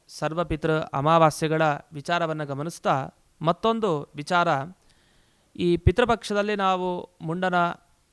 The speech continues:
ಮಾಡಿಸ್ಕೊಳ್ಬಹುದೋ ಇಲ್ವೋ ಅಂತ ಒಂದು ಪ್ರಶ್ನೆ. ಅದರಲ್ಲೂ ಈ ಅಧಿಕಾರಿಗಳು, ಅನಧಿಕಾರಿಗಳು, ಅಂದ್ರೆ ಯಾರು ಶ್ರಾದ್ದ ಮಾಡ್ಲಿಕ್ಕೆ ಅರ್ಹತೆಯನ್ನ ಹೊಂದಿರ್ತಾರೋ ಅವರು, ಮತ್ತೆ ಯಾರಿಗೆ ಶ್ರಾದ್ದಾರ್ಹತೆ ಇಲ್ವೋ ಅಂಥವ್ರು. ಹೀಗೆ ಎರಡು ರೀತಿ.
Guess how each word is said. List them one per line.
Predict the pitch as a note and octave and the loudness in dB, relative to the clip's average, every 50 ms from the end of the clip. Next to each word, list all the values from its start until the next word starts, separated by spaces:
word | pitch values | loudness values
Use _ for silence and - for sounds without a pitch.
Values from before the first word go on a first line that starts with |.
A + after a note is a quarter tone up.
| _ _ _ _ _ - | _ _ _ _ _ 0
ಮಾಡಿಸ್ಕೊಳ್ಬಹುದೋ | C#3+ D3 F3 F#3+ F3+ - - - E3+ E3 D#3 D#3+ D#3+ D#3+ E3 E3 | 2 4 4 4 2 -4 -2 -2 -2 0 2 2 2 4 4 4
ಇಲ್ವೋ | D#3+ D3 D3 C#3 C#3+ C#3+ C#3+ C#3+ C#3+ | 4 4 4 4 6 6 8 8 8
ಅಂತ | C#3+ E3 - - | 6 4 2 2
ಒಂದು | F#3 D#3 D#3 D3 | 2 2 2 0
ಪ್ರಶ್ನೆ. | - D3+ C#3+ - - - C#3 - _ _ _ _ _ _ _ _ _ _ _ _ | -2 -2 -2 -4 -8 -12 -12 -12 _ _ _ _ _ _ _ _ _ _ _ _
ಅದರಲ್ಲೂ | - D#3 E3 G#3 G#3+ A3+ A#3 A3+ F#3+ D3+ D3 E3+ - - _ _ _ _ _ _ _ | -4 -2 0 0 0 2 4 4 4 4 2 -2 -6 -10 _ _ _ _ _ _ _
ಈ | E3 D#3+ D#3+ | -4 -4 -4
ಅಧಿಕಾರಿಗಳು, | D3+ - D#3+ D#3 F#3+ A3 - G#3+ G#3 G3+ G3 G3 F#3+ G3+ A3 A3+ | -2 -2 -2 -2 -2 0 2 4 6 6 4 4 0 0 0 0
ಅನಧಿಕಾರಿಗಳು, | - F3 E3+ F3+ E3+ D#3+ E3+ - E3 D3 C#3+ C#3+ C3 C3+ C3 C#3+ - _ _ _ _ _ _ _ _ _ _ | 0 0 0 0 -2 -2 -4 -2 0 0 0 -2 -4 -6 -8 -10 -14 _ _ _ _ _ _ _ _ _ _
ಅಂದ್ರೆ | D#3+ D#3 D#3+ | -6 -2 0
ಯಾರು | D#3 E3 F#3 G3 G3+ | 4 4 4 4 2
ಶ್ರಾದ್ದ | - - E3 D#3+ F3+ F3+ - - F#3 G3 G3 F#3+ - - _ _ _ _ _ _ _ D#3 | -2 0 2 2 2 2 0 0 2 4 4 2 0 -6 _ _ _ _ _ _ _ 0
ಮಾಡ್ಲಿಕ್ಕೆ | D#3+ F3 F3+ F#3 F3+ - F3 | 0 0 2 0 -2 0 0
ಅರ್ಹತೆಯನ್ನ | D#3+ E3 E3 G3 - G#3 G3+ F#3+ F#3 F#3 | 0 2 2 0 0 0 -2 0 0 0
ಹೊಂದಿರ್ತಾರೋ | F3 E3+ E3+ F3 E3+ D#3+ - E3 D#3+ F3+ F#3+ | 0 0 0 -2 -2 0 0 2 2 2 2
ಅವರು, | - D#3 D3+ D3+ C#3 C3+ C#3 D#3+ G#3 - _ _ _ _ _ _ - | 0 0 2 2 0 -2 -4 -8 -10 -14 _ _ _ _ _ _ -10
ಮತ್ತೆ | A3 - A3+ F#3+ | -6 -2 0 2
ಯಾರಿಗೆ | D#3+ D3+ E3+ G3 G#3+ A3 A#3+ A3 | 4 6 6 6 4 2 0 -4
ಶ್ರಾದ್ದಾರ್ಹತೆ | - - E3 D#3+ F3+ F3+ G3 G#3+ A3 A3 G3+ F#3+ F#3+ F#3+ F#3 E3+ | -2 2 2 2 2 4 2 2 2 4 2 0 -2 -2 -4 -4
ಇಲ್ವೋ | D#3+ D#3 D3 E3+ G#3 | -4 -4 -2 -4 -4
ಅಂಥವ್ರು. | - - E3 D#3 D3 - - - - - _ _ _ _ | -4 -4 -6 -6 -6 -8 -12 -14 -14 -14 _ _ _ _
ಹೀಗೆ | - F#3+ G3 G3 F3 D#3 D#3+ - _ _ - | -4 -2 0 2 0 0 0 -4 _ _ -2
ಎರಡು | D#3+ F3 F#3 F3+ F3+ | -2 0 0 0 -2
ರೀತಿ. | E3 D3 - - - - | -4 -6 -6 -10 -16 -20